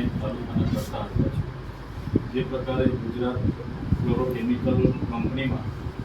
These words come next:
ભૂતકાળમાં પણ એવી ઘણી ઘટનાઓ ઘટી હતી. અમે બે હજાર એકવીસનો એમનો ઇતિહાસ પણ જોયો. ગેસ લીકેજ થાય કે ગેસ તૂટે તો કેટલાય કામદારો પણ એમાં મૃત્યુ પામ્યા છે. સાથે સાથે આજુબાજુના વિસ્તારના કેટલાય લોકોને આનાથી બળતરાઓ, શ્વાસ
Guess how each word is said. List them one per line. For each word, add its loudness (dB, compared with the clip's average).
ભૂતકાળમાં 4
પણ 0
એવી 4
ઘણી 2
ઘટનાઓ 4
ઘટી -2
હતી. -2
અમે 0
બે 6
હજાર 6
એકવીસનો 2
એમનો 0
ઇતિહાસ 2
પણ -2
જોયો. -4
ગેસ 4
લીકેજ 2
થાય 2
કે -2
ગેસ 4
તૂટે -2
તો 0
કેટલાય 2
કામદારો 2
પણ 0
એમાં 0
મૃત્યુ 0
પામ્યા 2
છે. -2
સાથે 0
સાથે 2
આજુબાજુના 4
વિસ્તારના 2
કેટલાય 0
લોકોને 0
આનાથી 0
બળતરાઓ, 2
શ્વાસ 0